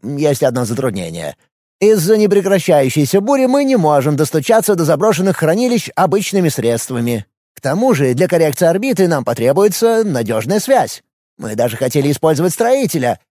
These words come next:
но машине Трёхглазых не хватает мощности. Плюс с каждым днём планета всё дальше и дальше слабеет ещё сильнее.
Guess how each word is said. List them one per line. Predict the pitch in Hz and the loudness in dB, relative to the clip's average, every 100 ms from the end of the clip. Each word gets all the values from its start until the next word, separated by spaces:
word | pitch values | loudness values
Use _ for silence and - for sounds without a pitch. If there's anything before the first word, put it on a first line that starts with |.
| _ - | _ -10
но | 160 170 214 | -6 -4 -2
машине | 233 202 202 226 233 | -2 0 2 2 2
Трёхглазых | 190 165 110 117 196 240 247 | 2 0 2 0 2 0 0
не | 185 | -2
хватает | 147 127 175 220 | -2 -2 0 0
мощности. | 208 277 226 147 113 87 67 _ _ _ | 2 2 2 -4 -8 -12 -16 _ _ _
Плюс | - 254 277 | -4 -2 0
с | - | 0
каждым | 180 170 117 120 | 2 2 0 -6
днём | - 165 254 277 | -2 0 2 2
планета | 208 131 151 240 262 262 | 0 0 2 2 2 0
всё | - 143 | 2 -2
дальше | 113 139 - | 2 0 0
и | 135 | -2
дальше | 120 185 190 247 | 2 0 0 -4
слабеет | - 240 214 214 254 254 190 | -2 0 2 4 6 4 2
ещё | 175 226 202 202 | -4 -2 0 0
сильнее. | 185 127 113 107 107 | 0 -2 -2 -2 -4